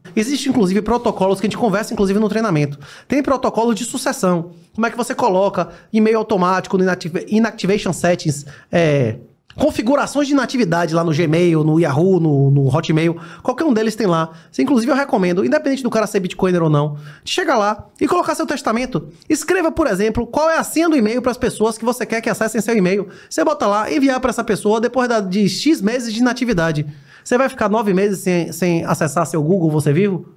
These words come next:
Seu e-mail do Google? É porque você morreu, não é isso? Você pode botar, inclusive, uma mensagem de seis meses, uma mensagem de nove meses, uma mensagem de doze meses. Eles permitem lá, é de graça.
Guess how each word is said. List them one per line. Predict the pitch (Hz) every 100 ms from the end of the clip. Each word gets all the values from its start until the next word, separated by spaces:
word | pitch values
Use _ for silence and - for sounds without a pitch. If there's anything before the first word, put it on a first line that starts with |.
| _ _ _ _ _ _
Seu | - 185
e-mail | 175 170
do | 170
Google? | 226 233 220 - -
É |
porque | 254 240
você | 220 247
morreu, | 262 202
não | 202
é | 220
isso? | - - _ _ _ _
Você | - 240
pode | 254 247
botar, | 220 226
inclusive, | 220 190 202 214
uma | 208
mensagem | 202 196 190 190
de | 175
seis | 208 190
meses, | 185 190 180 - - - 196
uma |
mensagem | 202 185 190 170
de |
nove | 180 190 185
meses, | 185 180 170
uma | 180
mensagem | 175 175 170
de | 160
doze | 170 170
meses. | 175 185
Eles | 233
permitem | - 285 254 254
lá, | 196 214
é |
de | 196
graça. | 190 196